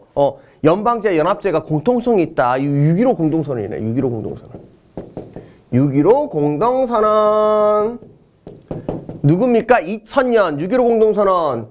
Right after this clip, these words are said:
김대중이죠. 여러분, 이천 년 육일오 공동선언. 그쵸? 내가 이거 노량진 수업하면요. 어떤 애는요. 자기 태어나기 전이라고 해요. <laughs>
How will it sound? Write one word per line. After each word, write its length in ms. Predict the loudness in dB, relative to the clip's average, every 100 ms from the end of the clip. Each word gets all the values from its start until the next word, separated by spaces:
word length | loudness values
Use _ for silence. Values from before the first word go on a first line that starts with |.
| -18 _ _ -20
김대중이죠. 1300 | -4 0 4 4 2 -2 -4 -2 0 0 0 0 0 0
여러분, 300 | -2 -4 -2
이천 400 | -4 -2 -2 0
년 220 | 0 0
육일오 240 | 0 2 2
공동선언. 1040 | 2 -2 -2 -2 -2 0 0 0 0 -2 -8 -8
그쵸? 560 | -6 -2 0 2 -2 -8 _ _
내가 200 | 0 2
이거 120 | 2 2
노량진 360 | 2 2 0
수업하면요. 540 | 0 -2 0 -2 2 2
어떤 300 | 0 0 0
애는요. 540 | 0 0 0 0 0 -6 -6
자기 220 | -4 -2
태어나기 400 | 0 0 0 -2
전이라고 560 | -2 0 2 0 -2
해요. 60 | -6 -8 -16 _ _ -18 -16 -6 -4
<laughs> 80 | -2